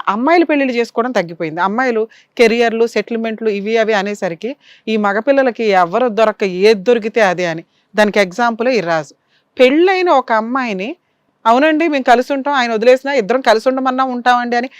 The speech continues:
హీనంగా మాట్లాడుతున్నారు. పోనీ ఈ పిల్ల అంటే ఏదో మా, తెలిసి తెలియక మాట్లాడుతుంది అనేది మనం మాట్లాడితే ఆ అబ్బాయికి తెలియాలిగా. ఎంత స్వార్థంగా ఉన్నాడంటే, already ఫైనాన్షియల్‌గా అమ్మాయిని వాడేశాడు.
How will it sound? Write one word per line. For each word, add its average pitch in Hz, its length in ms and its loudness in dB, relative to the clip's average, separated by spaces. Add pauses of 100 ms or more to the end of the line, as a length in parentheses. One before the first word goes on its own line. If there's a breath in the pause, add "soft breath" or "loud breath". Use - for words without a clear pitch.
(260 loud breath)
హీనంగా 320 340 2
మాట్లాడుతున్నారు. 269 580 0
పోనీ 233 200 -2
ఈ 233 40 -6
పిల్ల 247 200 -2
అంటే 269 220 0
ఏదో 254 220 0 (320 loud breath)
మా, 214 160 6
తెలిసి 240 300 2
తెలియక 254 300 2
మాట్లాడుతుంది 233 500 0
అనేది 233 180 -2
మనం 208 240 0
మాట్లాడితే 208 440 -2
ఆ 247 120 -4
అబ్బాయికి 262 300 -2
తెలియాలిగా. 254 460 -2 (520)
ఎంత 208 340 0
స్వార్థంగా 277 560 2
ఉన్నాడంటే, 202 640 -2 (520)
already 277 280 2 (120)
ఫైనాన్షియల్‌గా 277 520 2
అమ్మాయిని 262 260 0
వాడేశాడు. 202 460 0